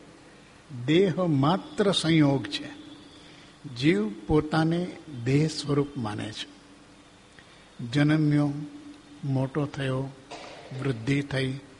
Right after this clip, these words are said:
અને મર્યો. આ બધી અવસ્થાઓને પોતાનું માનીને એનામાં હર્ષ શોકના પરિણામ કર્યા જ કરે છે. જ્ઞાની કહે છે, "આ તો બે પદાર્થનો સંયોગ છે."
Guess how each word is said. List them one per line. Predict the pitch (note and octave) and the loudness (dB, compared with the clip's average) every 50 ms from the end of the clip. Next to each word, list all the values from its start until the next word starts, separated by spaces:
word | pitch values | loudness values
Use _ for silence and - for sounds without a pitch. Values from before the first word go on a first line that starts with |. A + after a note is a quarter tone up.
| - - - - - - | -20 -20 -20 -18 -6 -2
અને | F3+ F3 F3+ | 0 2 2
મર્યો. | D#3+ C#3 C3+ C#3+ D#3 D#3 A#2 G2 - - - - - - - - - - - - - - - - - | 2 2 2 2 2 2 0 -2 -8 -12 -16 -18 -20 -20 -20 -20 -20 -20 -20 -20 -20 -20 -20 -8 -4
આ | F3 F3 | -2 -2
બધી | D3+ C#3+ D3+ D3 C#3+ D3 G#3+ A#3+ | 0 0 0 0 0 0 -2 -2
અવસ્થાઓને | - - D#3+ D#3+ F3+ F3+ - - - - F3 F3 E3+ E3+ F3 F3 F3 F#3+ G#3 A3 A#3 - - - - - - - - - - - - - | -2 0 2 2 2 2 0 -4 -6 -2 0 2 2 2 2 2 2 0 0 -2 -6 -10 -16 -20 -20 -20 -20 -20 -20 -20 -20 -20 -8 -2
પોતાનું | - D3+ D3+ D3+ D3+ - G3+ A3 A#3 B3 A#3 G#3+ | 0 0 0 0 2 2 4 4 4 4 4 4
માનીને | F#3 D#3+ D#3+ D#3+ F3 F#3+ F#3 D#3+ C#3 B2+ C3+ - - - - - - - - - - - - | 6 6 6 6 6 6 4 4 2 2 -2 -6 -12 -16 -18 -20 -20 -20 -20 -20 -20 -8 -2
એનામાં | F3 E3+ E3+ F3+ F#3 F3+ F3 F3+ F3 E3 B2+ A#2 | 0 2 2 2 2 2 2 2 2 0 0 2
હર્ષ | C#3 D#3+ F3+ E3 | 2 2 2 2
શોકના | - - - - E3+ E3 E3 - E3 E3 E3 E3 | -2 -6 -4 0 0 0 0 0 0 0 0 0
પરિણામ | D#3+ - - D3 D3 D3+ D3+ D#3 D#3 D#3 D#3 D3+ | -2 -2 -2 0 4 4 6 6 4 4 2 0
કર્યા | D3 - D#3+ D3+ D#3 F3 F3+ | -2 -2 -2 0 0 0 -2
જ | F3 D3+ - | -2 -4 -6
કરે | - - A#2+ - - | -8 -8 -8 -8 -10
છે. | G#2 - - - - - - - - - - - - - - - - - - - - - - - - - - - - - C#3 C#3 | -12 -12 -14 -14 -18 -20 -20 -20 -20 -20 -20 -20 -20 -20 -20 -20 -20 -20 -20 -20 -20 -20 -20 -20 -20 -20 -20 -20 -20 -16 -8 -2
જ્ઞાની | D3+ D3 C#3+ D3 D#3 F3 G3 G3+ | 0 2 2 4 4 2 2 0
કહે | G3 - F#3 F3+ F3+ | 0 -2 -2 -2 -2
છે, | - - F#3+ G3 G3+ G3 - | -2 -2 -4 -4 -4 -4 -4
"આ | D3+ D3+ | -6 -6
તો | C#3+ - G3 F3 | -4 -2 -2 -2
બે | D3 B2+ A#2+ C#3 F3+ G#3 | -2 -2 0 0 0 0
પદાર્થનો | - - - D3+ C3+ C#3+ D#3 D#3+ D#3 - - - E3+ D#3+ D3+ | -2 -4 -6 -2 0 2 2 0 0 -2 -4 -4 -2 -2 -2
સંયોગ | - - - B2 C3+ C#3+ C#3+ B2+ A2+ | -4 -6 -6 -4 -2 -2 -2 -4 -6
છે." | - - - | -8 -10 -12